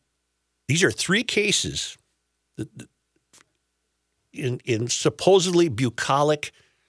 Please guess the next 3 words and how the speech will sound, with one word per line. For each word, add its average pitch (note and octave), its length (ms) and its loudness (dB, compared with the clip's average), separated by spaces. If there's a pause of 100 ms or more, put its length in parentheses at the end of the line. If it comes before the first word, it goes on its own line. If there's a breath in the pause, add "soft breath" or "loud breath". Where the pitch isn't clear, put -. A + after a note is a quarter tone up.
(420)
rural C3 680 2 (540)
towns. - 680 -6 (1080)
Oh, - 160 -10